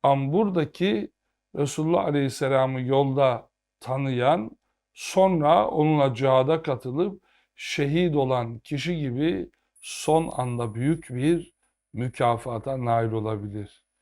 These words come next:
Biz diyelim ki, "Eller iyi, ben yaman, eller buğday, ben saman."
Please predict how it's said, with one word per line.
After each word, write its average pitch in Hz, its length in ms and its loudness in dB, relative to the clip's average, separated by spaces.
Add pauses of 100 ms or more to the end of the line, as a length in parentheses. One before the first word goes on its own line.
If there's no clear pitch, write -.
(440)
Biz 160 280 -4
diyelim 147 440 0
ki, 120 400 -6 (640)
"Eller 139 400 2
iyi, 139 580 -2 (880)
ben 127 160 2
yaman, 123 760 -6 (480)
eller 123 500 0
buğday, 123 680 -2 (520)
ben 117 200 -4
saman." 104 580 -10